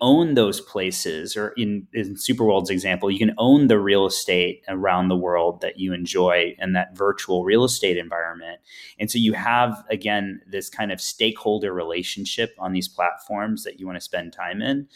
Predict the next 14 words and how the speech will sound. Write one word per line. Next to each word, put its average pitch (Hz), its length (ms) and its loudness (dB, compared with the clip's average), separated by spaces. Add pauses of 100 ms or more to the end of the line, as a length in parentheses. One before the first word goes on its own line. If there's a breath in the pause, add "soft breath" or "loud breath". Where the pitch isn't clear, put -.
(180 loud breath)
So 123 120 -8
that's 123 260 2
kind 135 180 2
of 101 100 2
interesting. 98 760 -6 (320 soft breath)
Um, 110 720 2
and 127 180 2
then 139 400 4
what's 143 320 2
gonna 160 220 2
come 196 260 0
from 143 240 2
that 92 380 0 (340 soft breath)
is 123 160 2